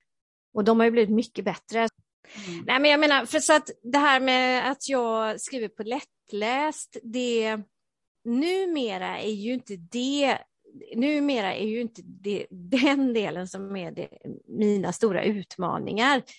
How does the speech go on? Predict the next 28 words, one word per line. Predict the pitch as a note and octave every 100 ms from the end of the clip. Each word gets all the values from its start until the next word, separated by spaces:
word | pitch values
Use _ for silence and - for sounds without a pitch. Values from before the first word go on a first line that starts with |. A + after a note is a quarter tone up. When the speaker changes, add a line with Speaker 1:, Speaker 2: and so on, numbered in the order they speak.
| _ _
Speaker 1:
Alltså | - G#3+ A#3
jag, | A3+ A3+ B3+ A#3 A3 G#3 _ _ _ _ -
efter | A#3+ C4
sextiofem | D4+ C#4 - C#4 F4 F4 E4+
böcker | C#4+ A#3 G3
så | F#3+ G#3+
har | A3
jag | G3 F#3
ju | G3
ändå | G3+ E3+
blivit | E3+ F#3 F3+ - E3 _
bra | G#3 A#3 C4 G#3 -
på | -
att | -
skriva | - G#3 F#3+ - - - - _ _ _ -
på |
lättläst | E3+ F3 - - - - -
svenska. | - G3 E3 D3+ - - B3+ - _ _ _ _ _ G3+ G#3 _
Så | - G3+
att | G3
det | A3+
är | A3+
ju | B3
inte | C#4 -
där | F3+ E3+ A#3 A#3 B3+ C#4+ C#4 C4+ -
mitt | A#3 F3 - - -
tvivel | F3+ F3 - - - - -
ligger. | E3+ E3 - - F#2+ -